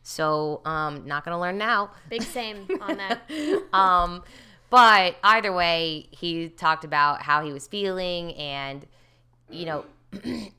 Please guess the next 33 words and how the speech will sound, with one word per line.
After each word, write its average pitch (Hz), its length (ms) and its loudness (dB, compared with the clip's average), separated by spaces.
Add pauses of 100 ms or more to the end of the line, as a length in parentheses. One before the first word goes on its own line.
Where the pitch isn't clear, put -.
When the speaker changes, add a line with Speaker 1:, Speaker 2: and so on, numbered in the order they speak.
(100)
Speaker 1:
how 151 240 -2
he 151 60 -6
got 143 140 -8
the 143 60 -16
positive 147 420 -4
covid 165 300 -4
diagnosis. 156 600 -8 (400)
Meg, 247 180 2
like, 247 120 -4
what 269 100 2
was 508 180 4
your, 403 340 0 (500)
basically, 269 640 -2
he 196 220 -10
just 190 160 -12
said, 190 160 -2
"Hey, 196 120 -4
listen, 185 240 -2
like, 156 160 -10
I'm 240 280 0
doing 202 300 -2
fine. 160 400 -2 (120)
I, 165 380 -2
I 156 100 -8
had 165 240 -8
symptoms, 170 480 -10
like, 165 160 -12
mild 165 320 0
symptoms 165 360 -10
for 147 100 -10
two 160 260 -10
days, 143 580 -6
and 143 400 -10